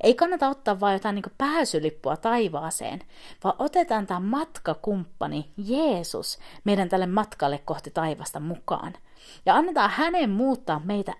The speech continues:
enemmän ja enemmän hänen kaltaisekseen. Mut sit vielä kolmas asia, jonka mä haluan tänään sulle jakaa koskien Jumalan rakkautta, on tämä.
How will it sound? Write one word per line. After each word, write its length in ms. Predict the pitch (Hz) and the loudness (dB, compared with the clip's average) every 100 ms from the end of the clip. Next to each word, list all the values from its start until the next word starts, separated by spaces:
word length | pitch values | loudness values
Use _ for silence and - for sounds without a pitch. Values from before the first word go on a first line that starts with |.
| - | 0
enemmän 500 | 285 311 320 311 320 | 2 2 0 -4 -6
ja 100 | - | -4
enemmän 540 | - 220 196 165 156 170 | 2 2 2 0 -6 -8
hänen 400 | - 185 180 170 | -2 0 -2 -6
kaltaisekseen. 920 | - 151 160 180 175 180 - - - - - - - - - - - - - - - - | -4 -4 -4 -8 -10 -10 -12 -12 -16 -18 -20 -20 -20 -20 -20 -20 -20 -20 -16 -16 -14 -10
Mut 160 | 262 | -4
sit 320 | - 403 - - - - - - - - - - - | 2 2 0 -10 -10 -10 -14 -12 -14 -14 -18 -14 -2
vielä 200 | 240 294 | 4 6
kolmas 480 | 320 349 349 233 - | 6 2 2 -2 -2
asia, 260 | 220 - 165 - - | -4 -2 -8 -8 -10
jonka 200 | 190 202 | -4 0
mä 120 | 220 | 2
haluan 220 | 233 269 269 | 4 4 4
tänään 300 | 233 226 208 | 2 2 0
sulle 200 | 175 165 | -2 2
jakaa 400 | 190 202 160 147 | 2 2 -2 0
koskien 420 | 180 170 160 170 | -2 -4 -4 -2
Jumalan 320 | 254 233 165 | 0 0 0
rakkautta, 640 | 196 240 - 160 160 - 165 - - - - - - | 0 -2 -4 -8 -6 -6 -8 -8 -20 -20 -20 -16 -4
on 180 | 180 | -2
tämä. 340 | 165 165 160 | 0 0 0